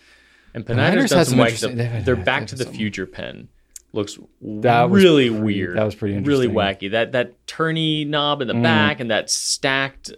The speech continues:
Speaker 1: you know, carbon situation happening and the
Speaker 2: Mm-hmm.
Speaker 1: sharp cuts in the side. That, that's a pretty wacky
Speaker 2: That's
Speaker 1: one.
Speaker 2: pretty
Speaker 1: But
Speaker 2: interesting.
Speaker 1: so many of the, uh, the Armand series were all wackadoodle too.
Speaker 2: Mm-hmm,
Speaker 1: All
Speaker 2: mm-hmm.
Speaker 1: those cuts and hollow
Speaker 2: <laughs>
Speaker 1: portions, like
Speaker 2: That's
Speaker 1: those,
Speaker 2: true.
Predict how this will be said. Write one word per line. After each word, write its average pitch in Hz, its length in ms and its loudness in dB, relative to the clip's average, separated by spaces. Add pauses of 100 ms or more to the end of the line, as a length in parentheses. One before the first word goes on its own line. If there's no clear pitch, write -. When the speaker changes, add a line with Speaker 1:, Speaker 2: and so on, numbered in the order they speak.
(100)
Speaker 1:
you 131 160 -10
know, 101 280 -2
carbon 131 760 0 (300)
situation 131 640 -6
happening 123 600 -4
and 101 300 -4
the 101 60 2
Speaker 2:
Mm-hmm. 180 80 -2
Speaker 1:
sharp 135 420 -2
cuts - 320 -6
in 110 80 -12
the 101 60 -12
side. 123 480 -4 (340)
That, 113 180 2
that's 110 160 -2
a - 20 -16
pretty 98 180 -4
wacky 90 120 0
Speaker 2:
That's 95 160 -2
Speaker 1:
one. 92 80 -6
Speaker 2:
pretty 104 240 -2
Speaker 1:
But 101 40 -10
Speaker 2:
interesting. - 160 -18
Speaker 1:
so 165 140 2
many 143 240 0
of 104 160 0
the, 98 240 -2
uh, 90 160 -4
the 95 140 -4
Armand 92 540 -4
series 98 360 -8
were 101 120 -6
all 98 180 -2
wackadoodle 101 640 -8
too. 104 380 0
Speaker 2:
Mm-hmm, 120 80 -4 (260)
Speaker 1:
All 104 80 -2
Speaker 2:
mm-hmm. 101 80 2
Speaker 1:
those 101 220 -2
cuts - 640 -4
and 95 160 -12
hollow 107 400 0
Speaker 2:
<laughs> 107 140 -6
Speaker 1:
portions, 104 500 -2
like 76 120 -4
Speaker 2:
That's 101 80 -6
Speaker 1:
those, 123 220 0
Speaker 2:
true. 120 160 -4